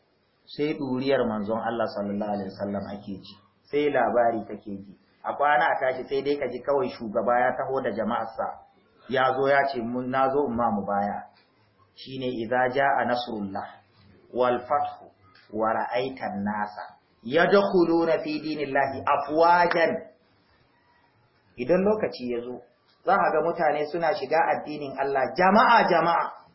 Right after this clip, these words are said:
Kamar yadda da a farko jama'a jama'a suna faɗa da addinin, a hankali a hankali za ka ga kuma jama'a jama'a suna karɓarsa.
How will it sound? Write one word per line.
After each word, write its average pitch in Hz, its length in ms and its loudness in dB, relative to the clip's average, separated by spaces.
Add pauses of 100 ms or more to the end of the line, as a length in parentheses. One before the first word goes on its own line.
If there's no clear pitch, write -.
(3000)
Kamar 147 220 2
yadda 131 360 0
da 160 160 4 (160)
a - 80 0
farko 135 400 2
jama'a 175 460 6 (100)
jama'a 151 300 4 (100)
suna 143 240 0
faɗa 175 320 4
da 143 160 2
addinin, 131 400 -4 (480)
a - 160 -4
hankali 135 400 -2
a 120 160 2
hankali 117 320 -6
za 123 80 0
ka 117 140 0
ga 101 100 -6
kuma 117 240 -4
jama'a 135 480 2
jama'a 123 400 2
suna 127 240 -4
karɓarsa. - 560 -10